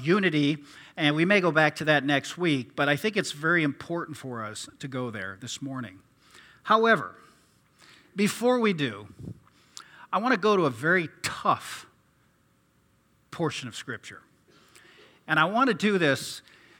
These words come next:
because I want to be sure that you and I have no misunderstandings about coming to Christ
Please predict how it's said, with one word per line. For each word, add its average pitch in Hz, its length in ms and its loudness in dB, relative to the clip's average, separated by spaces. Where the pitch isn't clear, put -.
because 190 240 2
I 214 60 4
want 254 200 2
to 320 60 2
be 214 140 -2
sure 113 680 -4
that 151 260 2
you 196 320 -2
and 226 80 2
I 165 440 4
have 139 360 0
no 175 480 2
misunderstandings 143 1600 -4
about 139 480 -2
coming 196 460 0
to - 100 -8
Christ - 800 -8